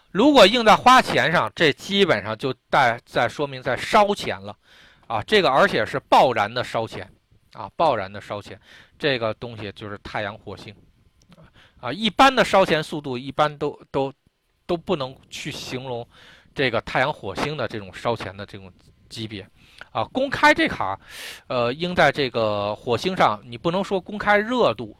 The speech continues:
对吧？那比如说你这个，这个弄一个新闻蹭热度，我估计太阳火星还行。但是如果你这个一般的情况下，太阳火星都是什么呢？都是说的是速度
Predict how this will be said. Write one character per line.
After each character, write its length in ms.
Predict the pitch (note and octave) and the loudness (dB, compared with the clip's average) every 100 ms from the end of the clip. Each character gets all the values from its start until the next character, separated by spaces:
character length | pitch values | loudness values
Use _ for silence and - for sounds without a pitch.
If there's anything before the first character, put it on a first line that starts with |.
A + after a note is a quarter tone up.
| _ | _
对 100 | B2 | -4
吧？ 200 | A2 G2+ - - _ | -2 -2 -6 -20 _
那 120 | C3+ | -4
比 140 | C3 A2+ | -4 -4
如 80 | A#2 | -4
说 160 | D3 | -4
你 280 | B2 G2+ G2 _ | -4 -10 -12 _
这 160 | C3+ | -10
个， 160 | A#2 A2 - - - _ - | -6 -8 -8 -20 -20 _ -10
这 140 | C3+ | -6
个 220 | A#2 A#2 D#3+ | -4 -4 -4
弄 200 | F3+ D#3+ | -4 0
一 40 | |
个 100 | D#3+ | 0
新 220 | - F#3+ | 0 -2
闻 180 | D#3 C3 | -2 -2
蹭 240 | - A3+ | -2 -2
热 180 | B3+ E4+ | 2 2
度， 200 | B2+ G#2 - | 2 -4 -12
我 160 | B2 G#2+ | -10 -8
估 160 | C#3+ | -6
计 180 | C#3 A#2 - - - | -4 -6 -6 -20 -6
太 120 | - | 2
阳 100 | D3 | 2
火 160 | - A2 | 2 -6
星 140 | C3+ | -6
还 140 | A2+ A2 | -8 -8
行。 200 | - F#2+ _ - _ - | -8 -16 _ -20 _ 6
但 160 | B3 | 6
是 140 | A#3+ B3+ | 6 0
如 200 | E3 G#3+ | -4 0
果 160 | B3 | 0
你 180 | G#3 G#2+ | 0 -6
这 200 | A#2+ E3+ | -4 -2
个 180 | C#3 B2 | 0 -2
一 140 | F#3+ | -6
般 280 | F3+ B3+ D4+ | -2 2 2
的 80 | F4 | 0
情 180 | - C3 | -6 -6
况 120 | C#3 | -4
下， 80 | B2+ | -6
太 160 | - | -2
阳 100 | D3+ D#3 | -2 -2
火 200 | A#2 G#2+ | -6 -8
星 300 | - C#3+ C#3 - | -8 -12 -14 -4
都 180 | F3+ F3 | -4 -2
是 200 | D3 A2 | -6 -8
什 180 | G2+ | -8
么 60 | F#2+ | -14
呢？ 140 | G#2 G#2 | -14 -8
都 180 | F3 | -8
是 140 | F3 C#3 | -6 -10
说 280 | - F3+ F3+ | -10 -6 -4
的 100 | D#3+ | -4
是 140 | - | -8
速 300 | - - B3 | -12 -8 -8
度 120 | - | -8